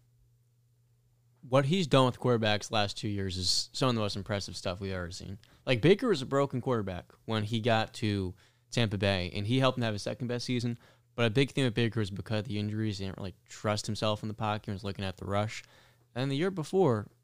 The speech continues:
we saw Geno Smith have an amazing season, and then he leaves, Canales leaves, and Geno starts to slightly regress. It seems like everywhere he's been, he's maximized quarterbacks. And for Bryce Young, what he needed last year was a run game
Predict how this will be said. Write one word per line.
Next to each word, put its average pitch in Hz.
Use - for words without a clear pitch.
we 160
saw 170
Geno 147
Smith 156
have 110
an 104
amazing 117
season, 135
and 107
then 101
he 98
leaves, 151
Canales 127
leaves, 110
and 110
Geno 131
starts 117
to -
slightly 104
regress. 107
It 127
seems 185
like 160
everywhere 139
he's 117
been, 117
he's 110
maximized 104
quarterbacks. 120
And 147
for 160
Bryce 165
Young, 139
what 127
he 214
needed 196
last 151
year 135
was 101
a 95
run 110
game 123